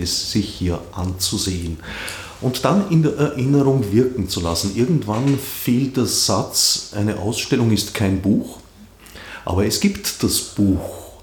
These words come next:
ergänzend zur Ausstellung. Ihr habt einen wirklich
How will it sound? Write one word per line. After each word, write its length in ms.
ergänzend 840
zur 540
Ausstellung. 1080
Ihr 140
habt 200
einen 400
wirklich 440